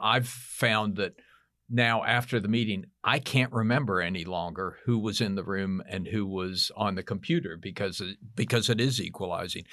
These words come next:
Are there other tactics like that that you've adopted to help,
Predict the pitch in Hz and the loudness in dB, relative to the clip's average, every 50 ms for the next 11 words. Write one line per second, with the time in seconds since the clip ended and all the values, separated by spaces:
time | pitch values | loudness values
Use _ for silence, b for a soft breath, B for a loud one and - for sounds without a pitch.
0 | B B B - 165 160 156 151 151 165 185 185 208 190 - - 170 160 180 170 | B B B 2 4 6 6 6 6 6 6 6 4 4 4 4 4 4 2 2
1 | - 185 170 - - 160 143 160 170 170 - 135 156 170 170 180 156 127 - 147 | 0 -2 0 0 2 4 4 2 2 2 2 2 2 2 2 0 0 2 0 2
2 | 139 139 135 123 139 127 131 135 127 - 156 135 123 120 123 101 120 131 127 123 | 2 2 2 4 4 4 4 2 2 0 0 0 2 2 2 4 6 6 6 4
3 | 120 - | 2 -2